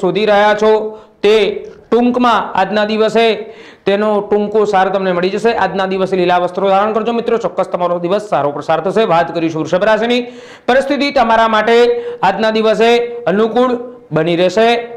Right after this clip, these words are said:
વ્યર્થ ચિંતાઓમાં આજનો દિવસ તમે બગાડશો નહીં. તમારી ઉર્જા અને વિચારોને યોગ્ય દિશામાં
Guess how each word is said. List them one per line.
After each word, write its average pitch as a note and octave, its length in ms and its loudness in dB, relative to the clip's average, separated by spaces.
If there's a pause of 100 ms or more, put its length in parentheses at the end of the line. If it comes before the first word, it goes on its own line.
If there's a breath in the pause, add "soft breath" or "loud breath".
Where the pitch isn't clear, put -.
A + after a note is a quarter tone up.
વ્યર્થ G#3 440 0
ચિંતાઓમાં G#3 600 0
આજનો F#3+ 260 -2
દિવસ F#3+ 260 -2
તમે F#3+ 200 -2
બગાડશો G#3 440 0
નહીં. A#3+ 520 -2
તમારી F3+ 340 0
ઉર્જા G3+ 360 2
અને F3+ 320 2
વિચારોને F#3+ 420 0
યોગ્ય F3 260 0
દિશામાં G#3+ 760 0